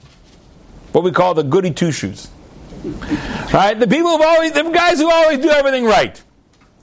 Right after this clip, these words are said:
Those are the ones that are far away from me, says God. Who are the krovim? Who are the close ones? Baalei teshuva sheniskarvu elai michadash.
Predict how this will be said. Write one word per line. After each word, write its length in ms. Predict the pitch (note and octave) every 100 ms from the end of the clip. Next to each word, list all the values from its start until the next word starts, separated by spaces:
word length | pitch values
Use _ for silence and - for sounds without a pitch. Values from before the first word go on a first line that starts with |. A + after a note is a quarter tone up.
| -
Those 260 | A#3 D4
are 20 | F4+
the 80 |
ones 260 | D#4 C#4 B3+
that 100 | A#3+
are 100 | F#3+
far 400 | - C#4 C4 A#3
away 200 | G#3+ G3+
from 220 | - B2+
me, 160 | A#2 F#2+
says 240 | - G#2+
God. 340 | G2+ F2+ F2+ - _ _ - - - - - -
Who 100 | C4+
are 220 | F#4 F4+ D#4
the 100 | C#4
krovim? 680 | - C4 C4+ C#4 E4+ G4+
Who 180 | E4 C#4
are 140 | D#4 C#4
the 120 | A#3
close 460 | - G#3 G#3+ A3
ones? 640 | A#3+ D#4 F#4 G#4 E4 - - _ - - - -
Baalei 640 | G#2+ A3 B3+ B3 B3+ B3+
teshuva 920 | - A#3 - - B3 C#4 C4+ C4 B3+ A#3
sheniskarvu 1000 | - A3 G#3+ F#3 - A3+ A#3 A#3+ A3+ A3
elai 460 | A3 A3 G#3 F#3
michadash. 800 | - G3 F#3+ D3+ A2 - - -